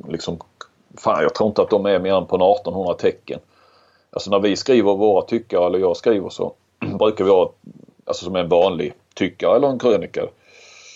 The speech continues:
så ska den väl vara tre och ett halvt tusen tecken. Men en nyhetstext ska ju vara halva då kan man säga, artonhundra tecken. Jag tror inte de där,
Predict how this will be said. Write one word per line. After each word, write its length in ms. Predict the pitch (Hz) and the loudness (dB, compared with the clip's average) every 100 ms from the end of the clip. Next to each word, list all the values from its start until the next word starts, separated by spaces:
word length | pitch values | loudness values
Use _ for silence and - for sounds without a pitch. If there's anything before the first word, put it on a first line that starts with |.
| - _ _ - | -20 _ _ -14
så 120 | - | -6
ska 140 | 92 | 0
den 100 | 95 | 2
väl 100 | 90 | 2
vara 140 | 90 80 | 2 0
tre 300 | - 92 82 | -2 -2 -2
och 80 | 80 | -2
ett 80 | |
halvt 220 | 101 85 - | 0 0 -2
tusen 300 | 78 - - | -10 -10 -10
tecken. 380 | - - - - | -8 -8 -14 -10
Men 200 | 90 90 | -10 -8
en 180 | 90 101 | -6 0
nyhetstext 560 | 123 92 - 113 - | 2 2 0 -2 0
ska 80 | - | 2
ju 60 | 113 | 2
vara 320 | 101 85 87 | 4 2 2
halva 340 | 90 95 76 | 2 0 -4
då 100 | - | -8
kan 160 | - - | -8 -14
man 80 | - | -8
säga, 140 | - | 0
artonhundra 420 | 90 - 90 85 | 0 0 -6 -8
tecken. 360 | 76 78 - 82 | -6 -6 -6 -8
Jag 100 | 85 | -2
tror 140 | 98 | -2
inte 400 | 104 101 87 90 | 0 -2 -2 -2
de 240 | 87 92 87 | -2 -4 0
där, 220 | 87 | -2